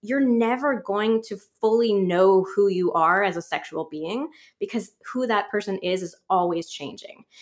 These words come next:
The way that my husband Xander and I had sex at the beginning of our relationship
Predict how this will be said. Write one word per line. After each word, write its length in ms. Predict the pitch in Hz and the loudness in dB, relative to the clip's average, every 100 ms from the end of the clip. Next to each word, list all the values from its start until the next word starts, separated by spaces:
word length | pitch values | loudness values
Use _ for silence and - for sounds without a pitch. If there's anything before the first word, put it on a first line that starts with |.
| - | -2
The 80 | 226 | 6
way 140 | 226 233 | 8 8
that 240 | 240 233 | 4 2
my 100 | 208 | 0
husband 300 | 214 208 208 | 0 0 0
Xander 260 | 202 208 185 | 0 0 -2
and 100 | 165 | -2
I 140 | 170 | -2
had 240 | 170 160 | -2 -4
sex 300 | - - 170 | -2 -4 -4
at 60 | - | -6
the 60 | 175 | -4
beginning 260 | 175 180 | -2 0
of 60 | 190 | 2
our 140 | 247 | 2
relationship 640 | 233 113 - 147 - 104 | 2 0 -4 -8 -8 -10